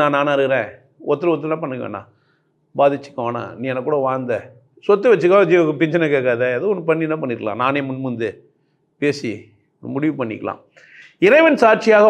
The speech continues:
வாழ்றவனுக்கு பிரச்சனை எதுவுமே இல்லை. இறைவன் சாட்சியா வச்சுன்னு வாழ்ந்தீங்கன்னா உங்க பிரச்சனை இல்லை. கடவுளை விட, மனசாட்சியை விட இங்க விசேஷமானது எந்த சட்டமும் நீதியும் கிடையாது. கடவுளை விட விசேஷமானது ஒண்ணும் இல்லை. கடவுளுக்கு பயந்த மனிதனாக நீங்க வாழ்றீங்க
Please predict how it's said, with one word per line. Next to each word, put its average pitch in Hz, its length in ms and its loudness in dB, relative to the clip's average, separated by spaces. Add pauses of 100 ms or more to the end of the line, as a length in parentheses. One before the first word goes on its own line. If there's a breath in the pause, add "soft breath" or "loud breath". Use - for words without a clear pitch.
வாழ்றவனுக்கு 180 480 4
பிரச்சனை 156 320 -2
எதுவுமே 139 300 -4
இல்லை. 113 200 -6
இறைவன் 135 320 -2
சாட்சியா 117 340 0
வச்சுன்னு 110 280 -10
வாழ்ந்தீங்கன்னா 98 460 -12 (560 soft breath)
உங்க 107 160 -8
பிரச்சனை 120 300 -6 (440)
இல்லை. - 160 -20 (160)
கடவுளை 208 320 4
விட, 180 120 6 (120)
மனசாட்சியை 165 440 2
விட 151 180 0
இங்க 139 140 -6
விசேஷமானது 135 600 -6 (120)
எந்த 123 220 -4
சட்டமும் 131 460 -4
நீதியும் 123 320 -8
கிடையாது. 101 300 -10 (1000)
கடவுளை 185 360 4
விட 180 100 4 (180)
விசேஷமானது 151 560 -4
ஒண்ணும் 127 220 -6
இல்லை. 104 200 -8
கடவுளுக்கு 160 340 2
பயந்த 143 220 -2
மனிதனாக 131 380 -2
நீங்க 117 200 -4
வாழ்றீங்க 117 360 -2